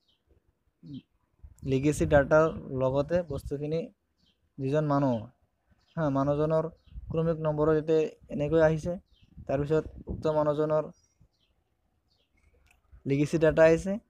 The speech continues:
আৰু যিটো ভোটাৰ লিষ্টত তেওঁৰ নাম আছে, পেজত নাম আছে, সেইটো ইয়াতে আহিছে। গতিকে এইখিনিৰ পৰা আমি সহজতে বহুখিনি তথ্য সংগ্ৰহ কৰিব পাৰোঁ।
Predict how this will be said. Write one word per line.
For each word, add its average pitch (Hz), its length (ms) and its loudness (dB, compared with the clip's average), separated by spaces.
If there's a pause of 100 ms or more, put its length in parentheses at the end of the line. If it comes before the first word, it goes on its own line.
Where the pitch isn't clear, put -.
(380)
আৰু 131 220 -2
যিটো 156 280 0
ভোটাৰ 156 380 2
লিষ্টত 156 380 -2
তেওঁৰ 147 200 0
নাম 139 300 0
আছে, 143 180 -2 (300)
পেজত 139 300 -2 (180)
নাম 131 180 -4
আছে, 139 180 -2 (100)
সেইটো 143 220 -4
ইয়াতে 143 280 -2 (1000)
আহিছে। 120 360 -2
গতিকে 151 360 2 (440)
এইখিনিৰ 160 380 -2
পৰা 160 280 2
আমি 151 180 -4
সহজতে 143 500 -2 (2750)
বহুখিনি 151 360 0
তথ্য 151 240 -2 (180)
সংগ্ৰহ 139 320 -2
কৰিব 131 260 -2
পাৰোঁ। 151 200 2